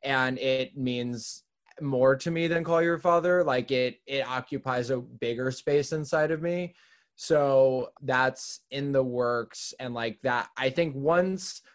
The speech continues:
once, like, that happens, I'll know what the rest of my life is gonna be like. But, like, that needs to happen before I could even, like, think about what's next.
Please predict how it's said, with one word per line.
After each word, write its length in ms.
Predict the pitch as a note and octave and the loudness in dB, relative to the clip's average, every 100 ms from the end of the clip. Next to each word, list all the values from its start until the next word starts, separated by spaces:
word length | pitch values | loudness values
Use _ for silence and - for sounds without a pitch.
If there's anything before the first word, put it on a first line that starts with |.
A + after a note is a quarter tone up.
| _ _ | _ _
once, 300 | C#3+ F3+ F#3+ | 2 2 2
like, 200 | A3 F#3+ | 0 0
that 460 | C3+ B2 B2 B2 - - | 0 0 0 -2 -6 -12
happens, 720 | - A#2 A2+ C#3+ D3+ D3 C#3+ | -4 -2 -2 -2 -2 -4 -4
I'll 220 | C3 C3 | 0 0
know 320 | B2+ A#2+ A#2 | 0 -2 -2
what 400 | A2+ A#2 G#2+ - _ _ - | -2 -2 -4 -8 _ _ -6
the 140 | C#3 | -2
rest 340 | B2+ A2+ - C3 | 0 -2 -4 -6
of 120 | B2 | 0
my 120 | C3+ | 2
life 320 | C3+ C#3 C3+ | 4 2 0
is 100 | D3+ | -6
gonna 220 | D3 D#3+ | -2 -2
be 120 | D#3+ E3+ | 0 2
like. 380 | E3+ F3 F3+ | 4 4 4
But, 140 | - C#3 | 0 0
like, 160 | C3+ | 0
that 260 | B2+ B2 A#2+ | 0 -2 -2
needs 320 | B2 B2 - | -4 -6 -6
to 100 | B2+ | -8
happen 440 | A2+ A2 G#2+ A2+ A2 | -2 -4 -2 -6 -6
before 340 | G#2+ A#2 A2 | -6 -4 -2
I 100 | G#2+ | -4
could 200 | - A2 | -6 -6
even, 240 | G#2+ G#2 | -6 -6
like, 240 | G#2 G2+ - | -6 -8 -10
think 320 | - G#2+ G2+ | -8 -8 -6
about 320 | G#2 G2 F#2 | -6 -6 -6
what's 260 | G2+ - - | -10 -12 -14
next. 640 | F2 - - - - | -18 -20 -20 -20 -20